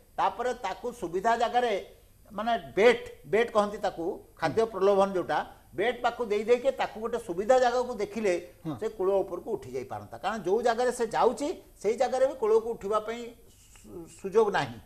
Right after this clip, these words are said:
Speaker 2: ହଁ।
Speaker 1: ଉଚ୍ଚା step ଗୁଡ଼ାକ ଅଛି,
Speaker 2: ହଁ।
Speaker 1: ଉଚ୍ଚା ଷ୍ଟେପ୍‌ରେ ଯାଇପାରିବ ନାହିଁ ସେ। ତେଣୁ ସେଇଗୁଡ଼ାକର on the spot decision ଗୁଡ଼ାକ ନିହାତି ଦରକାର।
Speaker 2: ନିଶ୍ଚୟ ଭାବରେ ସେଇଠାରେ ହିଁ ନିଷ୍ପତ୍ତି
Speaker 1: ତା ପାଇଁ
Speaker 2: ନିଆଯିବା।
Speaker 1: ଅଭିଜ୍ଞ, ଅଭିଜ୍ଞ ଲୋକ ଦରକାର,
Speaker 2: ହଁ।
Speaker 1: ଆଉ ଅଭିଜ୍ଞ କୁଶଳୀ ଲୋକ ଦରକାର।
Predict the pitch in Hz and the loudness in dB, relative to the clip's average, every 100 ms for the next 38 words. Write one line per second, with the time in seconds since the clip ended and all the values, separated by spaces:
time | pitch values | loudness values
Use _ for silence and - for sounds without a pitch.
0 | - 156 - - 90 - - 196 269 262 | -8 -8 -8 -16 -20 -20 -10 -2 6 6
1 | 247 - 226 180 175 131 123 - 98 - | 6 4 2 4 2 2 -2 -6 -14 -10
2 | 147 117 170 233 - 196 220 180 151 143 | -10 -10 -4 -4 -2 -4 -4 -6 -4 -4
3 | 123 117 113 107 - 85 - - - 214 | -6 -6 -8 -10 -14 -20 -20 -20 -12 -8
4 | 277 - 160 185 220 220 262 320 - - | -8 -8 -6 -2 -2 -2 -4 -4 -6 -16
5 | - 123 196 247 320 - 262 240 196 190 | -12 -6 -4 0 -2 2 2 2 0 -2
6 | 196 208 190 185 208 233 151 123 151 110 | -4 -6 -4 -4 -4 -8 -10 -10 -12 -12
7 | - - - 202 220 240 175 123 - 208 | -14 -16 -6 -2 2 4 4 2 4 2
8 | 240 240 277 254 196 196 220 214 208 233 | 2 2 2 2 0 0 0 4 6 6
9 | 262 254 180 226 262 269 254 196 190 226 | 6 6 6 6 6 6 4 2 0 4
10 | 262 247 247 233 247 294 330 - 165 127 | 4 4 2 2 2 2 0 0 -2 4
11 | 220 214 190 220 262 269 254 - - _ | 6 6 4 4 4 4 0 -10 -20 _
12 | - 214 247 285 247 - 165 117 82 - | -12 2 4 4 2 2 0 -2 -12 -18